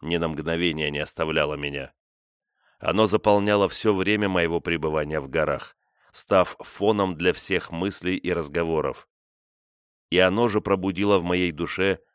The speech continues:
маниакальное стремление бежать. Я изо всех сил боролся с этим страхом, стараясь успокоиться и мыслить ясно,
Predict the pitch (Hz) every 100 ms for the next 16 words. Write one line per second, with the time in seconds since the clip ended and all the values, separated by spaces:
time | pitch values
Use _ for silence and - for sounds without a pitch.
0 | _ - 80 95 92 85 - 95 92 85
1 | 85 - 82 82 82 76 71 71 67 78
2 | 73 69 - _ _ _ _ _ _ _
3 | _ _ _ 80 85 98 95 101 - 113
4 | - - 107 80 82 85 82 87 - 82
5 | 82 - 85 82 - 73 65 _ _ _
6 | - - 92 90 87 - - - 82 95
7 | 104 98 - 95 - _ - 92 98 101
8 | - 92 87 85 98 - 98 87